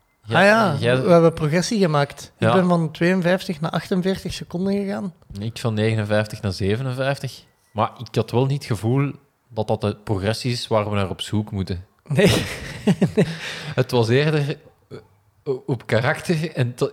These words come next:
Speaker 1: ik had niet het gevoel dat met die twee seconden... Dat ik dat,
Speaker 2: Nee,
Speaker 1: dat ik
Speaker 2: eigenlijk
Speaker 1: dan
Speaker 2: zouden we aan
Speaker 1: een marathon
Speaker 2: dezelfde intensiteit sneller moeten
Speaker 1: <laughs>
Speaker 2: skileren, hè. De
Speaker 1: Dat is er nog niet bij. We hebben wel ook, eh, even zo achter de Dave dan geskielerd. Dat doet wel veel, hè.
Speaker 2: Ja,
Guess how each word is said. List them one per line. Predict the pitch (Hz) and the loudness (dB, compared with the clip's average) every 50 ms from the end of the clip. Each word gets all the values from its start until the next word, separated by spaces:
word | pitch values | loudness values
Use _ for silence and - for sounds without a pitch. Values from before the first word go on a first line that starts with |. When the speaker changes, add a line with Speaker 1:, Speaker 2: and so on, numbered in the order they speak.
| - - - | -4 -8 -2
Speaker 1:
ik | - | 0
had | 139 127 - | 0 0 0
niet | 135 147 151 - | 0 -2 -2 0
het | - | 0
gevoel | 156 123 113 120 135 151 147 143 143 | 0 0 2 2 4 4 4 2 0
dat | - 135 127 123 | 0 0 0 0
met | 127 117 | 0 -4
die | 123 110 | -4 -6
twee | 107 123 131 139 | -4 -2 -2 -2
seconden... | 139 - - 139 123 117 117 113 - - - - | -2 -4 -10 -8 -4 -2 -2 -2 -4 -8 -10 -6
Dat | 117 110 | -6 -4
ik | 104 | -4
dat, | 101 113 | -2 2
Speaker 2:
Nee, | 165 170 185 | 2 4 4
Speaker 1:
dat | - | 6
ik | 180 196 | 4 4
Speaker 2:
eigenlijk | 214 202 | 4 4
Speaker 1:
dan | |
Speaker 2:
zouden | - 220 202 196 196 | 4 4 6 6 6
we | - | 4
aan | 175 | 4
Speaker 1:
een | 170 165 156 | 4 4 4
marathon | 143 160 160 175 | 6 6 6 6
Speaker 2:
dezelfde | 202 190 202 208 - 196 | 6 6 4 4 4 2
intensiteit | 175 165 175 160 156 - 160 143 - 156 175 180 - | 0 2 2 0 0 0 -2 0 4 4 4 4 2
sneller | - - 160 156 151 156 151 143 | 0 0 2 4 6 6 6 6
moeten | 139 139 - - 139 | 4 4 2 0 -2
Speaker 1:
<laughs> | - | -2
Speaker 2:
skileren, | - 156 147 143 151 151 143 139 151 | 0 2 2 2 4 4 2 2 0
hè. | 165 160 156 | 0 -4 -4
De | 160 147 143 127 120 202 202 196 180 170 160 - | -4 -4 -2 -2 -2 -4 -4 -6 -8 -10 -10 -8
Speaker 1:
Dat | - 113 | -8 -8
is | - - | -6 -4
er | 123 | -6
nog | 110 104 | -4 -4
niet | 117 98 | -4 -4
bij. | 98 - | -4 -2
We | 117 | 0
hebben | 120 123 123 117 104 | 0 2 2 4 4
wel | 127 185 214 | 4 4 4
ook, | 226 233 - - - - - - - - - - - _ _ _ - | 2 0 -2 -6 -18 -20 -20 -20 -20 -20 -20 -20 -20 _ _ _ -6
eh, | 117 117 113 110 110 107 104 104 104 104 101 101 101 101 101 101 98 98 - - - _ _ _ - 117 - - | -2 0 2 2 2 2 2 2 0 0 0 0 0 -2 -2 -2 -4 -6 -6 -10 -14 _ _ _ -20 -16 -12 -10
even | 127 120 - - 196 | -10 -8 -6 -6 -6
zo | - - 185 180 156 | -4 0 0 0 0
achter | - 139 - - - 147 | -2 -4 -6 -6 -4 -2
de | 117 120 107 95 | 0 0 0 0
Dave | 98 113 160 180 175 | 0 0 0 0 -2
dan | 214 214 220 220 214 175 - _ _ _ - | -4 -6 -6 -8 -12 -14 -16 _ _ _ -10
geskielerd. | 131 135 139 - - - 196 196 180 143 123 - | -8 -8 -8 -8 -10 -12 -10 -10 -10 -10 -10 -12
Dat | - 135 - - | -12 -12 -10 -8
doet | 208 208 185 | -8 -6 -4
wel | 180 151 117 | -4 -4 -4
veel, | 101 110 127 127 135 120 | -4 -4 -4 -4 -4 -2
hè. | 117 143 | 0 4
Speaker 2:
Ja, | 143 143 160 180 180 - | 6 6 6 6 4 0